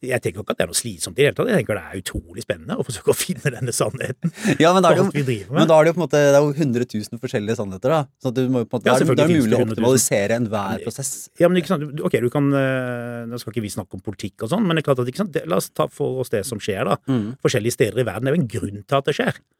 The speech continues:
Speaker 2: Ja.
Speaker 1: Det er en grunn til at folk stemmer på den ene eller den andre. Det er en grunn til at, eh, stormaktene, eh, ikke er enige på samme måte som de var før. Men man kan jo forsøke å sette seg inn i hva det er som forutsaker dette her, da.
Speaker 2: Mm. Tenker du da at,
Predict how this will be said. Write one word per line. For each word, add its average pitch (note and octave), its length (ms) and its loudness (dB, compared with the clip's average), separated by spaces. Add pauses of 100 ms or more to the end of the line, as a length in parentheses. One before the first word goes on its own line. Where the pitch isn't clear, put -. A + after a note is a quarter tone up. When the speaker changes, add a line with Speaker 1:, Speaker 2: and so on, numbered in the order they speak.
(140)
Speaker 2:
Ja. B2 200 -2 (420)
Speaker 1:
Det B2+ 80 0
er D3+ 80 2
en A2+ 80 -2
grunn A2 320 -2
til D3 160 2
at C#3+ 80 2
folk A2+ 160 -6
stemmer G#2 400 0
på A2+ 160 -4
den B2+ 160 -2
ene A2 320 -6
eller G#2 160 -4
den C3+ 80 -2
andre. B2+ 240 0
Det A2+ 80 0
er B2+ 60 0
en A#2 100 -6
grunn A2 400 -2
til A#2 240 -2
at, G#2+ 140 -8 (100)
eh, A2+ 640 -2
stormaktene, A#2 880 -4 (560)
eh, A2+ 320 -4
ikke - 220 -4
er A#2 160 0
enige G#2 160 -6
på - 80 -8
samme A2+ 180 -4
måte - 240 -10
som A2+ 140 -6
de A2+ 80 -4
var A#2 100 -4
før. E3+ 220 -2
Men D3 160 -8
man D#3 100 -4
kan B2 160 -8
jo C3 80 -2
forsøke C3 300 -4
å - 20 -4
sette C3+ 220 -6
seg D#3 140 -6
inn A2 240 -8
i B2+ 100 0
hva G2+ 180 -8
det A2+ 80 -8
er F#2+ 80 -16
som - 140 -16
forutsaker G2 640 -12
dette G#2+ 140 -12
her, B2+ 80 -10
da. - 100 -18 (160)
Speaker 2:
Mm. C3 140 -2 (340)
Tenker G3 240 0
du F#3 60 4
da C#3+ 160 2
at, - 160 -6